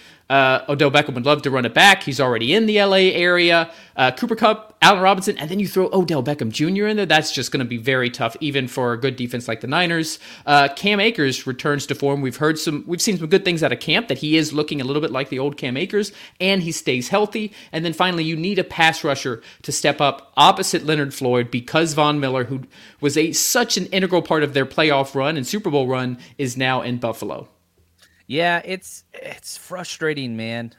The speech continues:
Speaker 2: And, but the one thing that they have to have, even more so than in the past, is they gotta stay healthy.
Speaker 1: Yeah.
Speaker 2: Which they have, man, I don't know what black magic they have done with that team,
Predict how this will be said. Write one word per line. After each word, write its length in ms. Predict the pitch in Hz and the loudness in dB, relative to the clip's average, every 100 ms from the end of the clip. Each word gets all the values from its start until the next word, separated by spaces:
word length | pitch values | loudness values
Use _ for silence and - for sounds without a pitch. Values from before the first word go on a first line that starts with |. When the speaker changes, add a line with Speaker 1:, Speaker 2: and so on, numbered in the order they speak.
| - | -14
Speaker 2:
And, 440 | 113 120 117 110 - _ _ - | -8 -8 -8 -10 -16 _ _ -8
but 300 | 135 180 - | -2 -2 -2
the 100 | 170 | -2
one 200 | 156 220 | 0 -2
thing 180 | 247 247 | -2 -4
that 140 | 214 | -4
they 120 | 208 185 | -2 0
have 200 | 190 185 | 0 0
to 120 | 143 | -4
have, 400 | 151 220 127 104 | -2 -2 -4 -8
even 320 | 165 196 214 | -10 -6 -6
more 280 | 165 170 277 | -6 -4 -4
so 280 | 330 - 139 | -4 -6 -4
than 180 | 123 117 | -4 -6
in 80 | 107 | -8
the 80 | |
past, 600 | 101 107 95 101 139 - _ | -10 -10 -8 -10 -12 -18 _
is 340 | 131 135 135 - | -10 -8 -8 -10
they 140 | 117 | -8
gotta 160 | 202 277 | -6 -6
stay 200 | - 220 | -6 -4
healthy. 440 | 175 254 165 110 _ _ _ _ | -4 -4 -8 -16 _ _ _ _
Speaker 1:
Yeah. 180 | 123 120 | -4 -2
Speaker 2:
Which 200 | 147 - | -4 -6
they 320 | 131 160 196 | -4 -2 -2
have, 460 | 175 170 160 139 - | -2 -2 -2 -6 -14
man, 280 | 143 135 117 | -10 -8 -6
I 100 | 160 | -6
don't 160 | 190 | -6
know 120 | 156 | -6
what 680 | 139 123 120 135 185 220 _ _ _ _ _ 107 120 | -8 -10 -12 -4 -2 -4 _ _ _ _ _ -20 -8
black 300 | 151 160 - | -6 -6 -6
magic 440 | 143 185 196 185 | -6 -6 -8 -10
they 140 | 139 127 | -6 -6
have 260 | 104 101 | -6 -8
done 240 | 131 185 247 | -6 -6 -6
with 140 | 233 | -4
that 220 | 240 240 | -4 -4
team, 280 | - 240 247 | -8 -10 -12